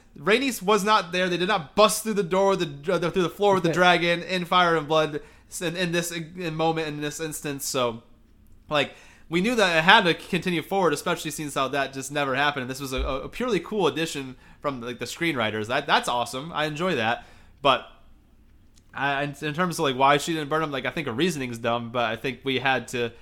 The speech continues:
Speaker 1: have the fun of, you know, having
Speaker 2: Yeah.
Speaker 1: these things go, go he-, toe to toe, right? I think that was all, this, what this is all leading up to, the greens and the blacks. But what I say is, and why I still give Rhaenys the trophy here is 'cause regardless of her not burning them to the ground and not killing them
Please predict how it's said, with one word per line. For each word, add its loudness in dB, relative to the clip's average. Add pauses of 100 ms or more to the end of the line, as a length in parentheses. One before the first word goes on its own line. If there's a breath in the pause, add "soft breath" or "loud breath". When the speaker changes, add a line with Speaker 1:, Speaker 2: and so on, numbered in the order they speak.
(200 soft breath)
Speaker 1:
have 4
the -4
fun 4
of, -2 (280 soft breath)
you -6
know, -2 (120)
having -2 (180)
Speaker 2:
Yeah. -4
Speaker 1:
these -4
things -6
go, 0 (180)
go 4
he-, -2
toe 0
to -2
toe, 0
right? 0
I -4
think -8
that -4
was -6
all, 0
this, -10
what -2
this -8
is -8
all 2
leading -4
up -2
to, -8 (240 soft breath)
the -10
greens -4
and -10
the -10
blacks. -4
But -10 (420 loud breath)
what 2
I 6
say 0
is, -6 (160 soft breath)
and -4
why 6
I 0
still -4
give -2 (240 soft breath)
Rhaenys 0
the -6
trophy 2
here 0
is -4
'cause -4
regardless 2 (200 soft breath)
of -2
her 4
not 4
burning 0
them -2
to -6
the -4
ground 0
and -6
not 2
killing -4
them -4